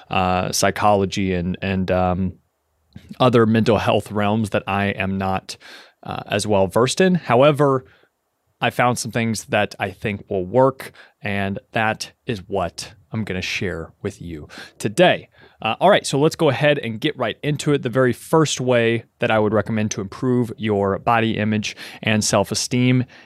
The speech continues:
is, and this is gonna be a tough one, uh, I know from experience, but it's detaching your self-worth from your results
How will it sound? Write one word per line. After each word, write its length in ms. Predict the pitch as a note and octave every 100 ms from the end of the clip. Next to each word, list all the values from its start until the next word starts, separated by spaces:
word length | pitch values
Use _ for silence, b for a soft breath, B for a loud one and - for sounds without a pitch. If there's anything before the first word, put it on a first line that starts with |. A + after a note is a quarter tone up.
| B
is, 680 | B2 B2 B2 A#2 - - -
and 180 | A2 G#2
this 280 | B2 A#2+ -
is 140 | A2+
gonna 180 | B2+ A2+
be 340 | G2+ G#2+ G#2+ G2+
a 240 | F#2+ F#2
tough 400 | - - G3 -
one, 360 | G2 F2+ G2+ - _ _ -
uh, 140 | F#2+
I 80 | G#2+
know 220 | G#2+ A2+
from 180 | G2+ G2
experience, 460 | F#2+ - B2+ A2 F#2
but 160 | A2
it's 120 | F#2+
detaching 920 | - A#2+ - - F3 D#3+ - C#3+ C3 B2+ B B B -
your 240 | B2 B2+
self-worth 1120 | - - A#2+ A2+ - A2 A2 G2+ - - - B B B
from 600 | - B2 A2 G#2 G#2 G2+ -
your 180 | G#2+ G2+
results 760 | G2 F#2 F#2 - - - -